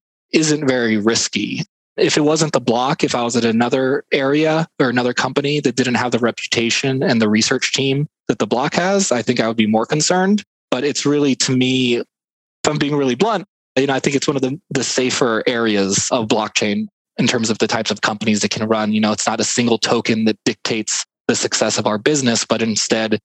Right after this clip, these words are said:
the software that we build, the content that we create, and the connections that we build in the industry. And with our headquarters in New York, I think they've solved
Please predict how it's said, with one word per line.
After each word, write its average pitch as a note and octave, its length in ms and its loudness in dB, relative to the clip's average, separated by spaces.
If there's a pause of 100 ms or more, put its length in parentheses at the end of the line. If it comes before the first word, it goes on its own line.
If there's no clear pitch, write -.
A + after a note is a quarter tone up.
(220)
the A#2 80 0
software C3+ 500 0
that C3 120 2
we B2 140 4
build, B2 360 2
the A#2+ 80 0
content A#2+ 460 -2
that B2 80 2
we A#2 140 2
create, G#2+ 540 0
and C3 120 2
the A2 40 0
connections A#2 580 -2
that A#2 100 2
we G#2+ 140 2
build A2 320 0
in G2+ 140 4
the G#2 100 4
industry. - 500 -2 (320)
And A#2+ 140 2
with A2+ 100 2
our A2+ 100 2
headquarters A#2+ 460 0
in A#2 80 0
New A2+ 80 2
York, A2 400 0
I A2+ 60 0
think A#2 380 -4
they've B2+ 340 -2
solved A#2+ 600 0